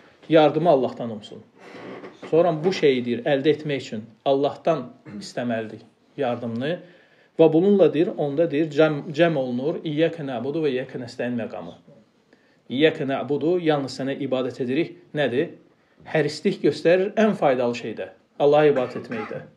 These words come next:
Aydındır? Tam gücünü sərf edir, ən faydalı şeydə Allaha ibadət etməkdə. Dünya və axirəti üçün ən xeyirli şeydir.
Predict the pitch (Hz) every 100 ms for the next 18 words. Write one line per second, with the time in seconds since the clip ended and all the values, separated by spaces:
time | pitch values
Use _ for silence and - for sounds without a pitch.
0 | _ _ _ _ _ _ _ 123 120 127
1 | 113 - - _ _ - 196 170 123 -
2 | 156 131 151 147 165 160 156 143 208 202
3 | - _ _ _ _ _ - 214 180 165
4 | 147 139 151 151 135 190 151 139 135 123
5 | 120 120 - 107 104 - - 160 180 165
6 | 139 139 120 147 185 175 151 151 127 127
7 | 123 107 95